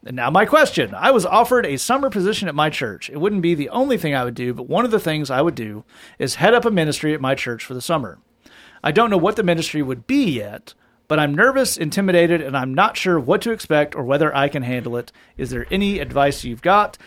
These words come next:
And Lee, you've headed up ch-, summer church programs and fall church programs and winter church programs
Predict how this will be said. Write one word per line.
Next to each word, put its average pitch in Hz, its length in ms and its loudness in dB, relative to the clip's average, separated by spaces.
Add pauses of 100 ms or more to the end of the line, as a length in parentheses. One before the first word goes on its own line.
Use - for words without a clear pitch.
(100)
And 139 160 -4
Lee, 294 240 4
you've 196 240 2
headed 131 280 2
up 123 220 -6
ch-, - 220 -16
summer 147 300 -4
church 135 280 -4
programs 165 500 2
and 262 160 0
fall 285 220 6
church 175 280 0
programs 131 500 0
and 113 120 -8
winter 165 200 0
church 165 260 -6
programs 160 500 -2